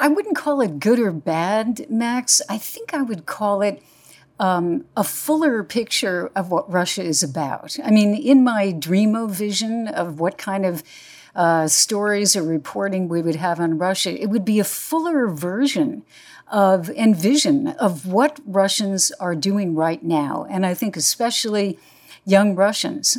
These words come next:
I mean, I think Russia is changing. I don't know where exactly it's going. But if you look at some of the statistics that are coming out of, like, the studies from the Levada Center,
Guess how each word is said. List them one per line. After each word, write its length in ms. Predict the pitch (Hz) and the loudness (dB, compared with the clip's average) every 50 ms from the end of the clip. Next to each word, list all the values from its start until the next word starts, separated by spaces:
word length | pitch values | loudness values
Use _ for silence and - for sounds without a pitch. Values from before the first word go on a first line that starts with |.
| - - | -2 0
I 20 | 208 | 0
mean, 180 | 220 208 214 - | 2 2 2 2
I 100 | - 226 | 0 0
think 300 | 214 - 311 277 269 - - | 4 6 6 6 6 4 2
Russia 340 | 185 196 190 190 - - 233 | 2 2 4 2 0 -8 -8
is 220 | - - 240 - | -6 -4 -4 -4
changing. 880 | - - - 208 190 185 180 170 170 160 143 151 143 143 165 214 269 277 - - - - - - - | -2 -2 0 2 2 2 4 4 2 2 2 0 0 0 0 -2 -4 -4 -6 -12 -20 -20 -12 -4 2
I 100 | 190 185 | 2 2
don't 180 | 196 220 220 | 2 2 0
know 120 | 277 196 185 | 0 0 0
where 300 | 165 170 185 196 196 208 | 0 0 0 0 0 -2
exactly 540 | 220 - - 202 175 175 170 - 196 196 208 | -2 0 0 2 0 0 0 -4 -4 -4 -2
it's 180 | 202 - - | 0 -2 -2
going. 640 | - - 170 156 151 143 143 143 135 165 214 262 285 - - - - - - - 190 | -2 0 2 4 4 4 4 2 0 0 0 0 -2 -4 -10 -20 -20 -20 -20 -14 -4
But 280 | 165 156 196 202 202 | 2 4 4 4 4
if 200 | - 220 - - | 0 -6 -2 0
you 120 | 208 202 202 | 0 0 2
look 240 | 202 277 302 - | 2 0 0 0
at 80 | 381 294 | 0 2
some 280 | - - 269 240 233 226 | 2 2 2 2 0 -2
of 100 | 202 190 | -4 -4
the 120 | 196 175 | 0 2
statistics 880 | - - - - 170 139 - - 247 247 - - 175 160 - - - - | 2 2 2 0 -4 -4 -2 0 0 0 0 0 -4 -4 0 0 0 2
that 140 | - 190 175 | 0 0 -2
are 80 | 185 | -4
coming 320 | 156 - 208 233 220 214 202 | -4 -4 -4 -4 -2 0 0
out 140 | 185 180 175 | 0 0 -2
of, 140 | 160 160 | -2 -2
like, 180 | 170 160 156 - | -2 -2 -2 -2
the 80 | - - | -2 2
studies 540 | - - - 208 196 190 196 190 180 - | 2 2 4 2 0 0 0 -2 -2 -2
from 400 | - - 175 165 165 165 160 156 | -2 -2 0 2 2 2 2 2
the 120 | 151 160 151 | 0 0 -2
Levada 520 | 156 151 143 160 151 160 170 165 185 196 | -2 -2 -2 0 0 0 0 0 0 2
Center, 640 | - - - 196 190 202 196 - 226 208 214 220 240 | 2 2 2 2 0 -2 -2 -2 -2 -2 -2 -4 -4